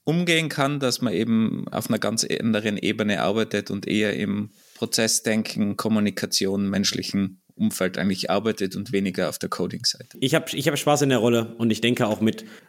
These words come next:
Speaker 2: ein paar Jahren Berufserfahrung in dieser Rolle, man lernt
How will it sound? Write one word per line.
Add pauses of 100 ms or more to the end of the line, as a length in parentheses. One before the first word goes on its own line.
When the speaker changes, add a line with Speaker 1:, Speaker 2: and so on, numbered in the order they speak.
Speaker 2:
ein
paar
Jahren
Berufserfahrung
in
dieser
Rolle,
man
lernt